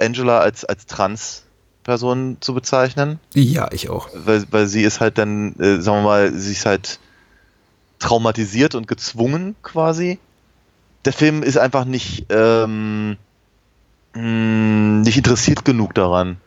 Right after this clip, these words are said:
Speaker 1: um das in irgendeiner Form zu, äh, äh, zu, zu, zu bearbeiten oder, oder,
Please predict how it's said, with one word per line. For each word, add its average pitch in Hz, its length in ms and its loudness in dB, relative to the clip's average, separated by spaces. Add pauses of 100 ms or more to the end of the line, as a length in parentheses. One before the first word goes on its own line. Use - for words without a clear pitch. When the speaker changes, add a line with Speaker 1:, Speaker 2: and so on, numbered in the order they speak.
(360)
Speaker 1:
um 101 120 -6
das 107 160 0
in 107 100 -2
irgendeiner 104 520 2
Form 92 400 -2
zu, 87 540 0
äh, 85 460 4 (560)
äh, 87 400 2
zu, 90 300 2
zu, 82 220 -4
zu 104 160 -2
bearbeiten 90 720 0
oder, 85 300 0
oder, 85 340 0